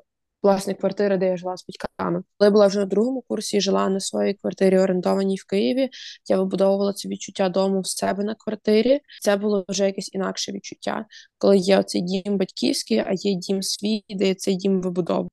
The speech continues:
Минулого року в мене з цим проблем взагалі не було, тому що моя квартира, яку я орендувала, квартира моїх батьків знаходилась, типу, за п'ятнадцять хвилин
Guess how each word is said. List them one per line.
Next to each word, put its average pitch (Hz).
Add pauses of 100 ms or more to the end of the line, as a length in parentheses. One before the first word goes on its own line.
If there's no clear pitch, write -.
(140)
Минулого 226
року 196
в -
мене 180
з -
цим 190
проблем 185
взагалі 180
не 180
було, 185
тому 180
що 185 (400)
моя 185
квартира, 185
яку 180
я 185
орендувала, 185 (180)
квартира 185
моїх 180
батьків 180
знаходилась, 175
типу, 190
за 175
п'ятнадцять 180
хвилин 175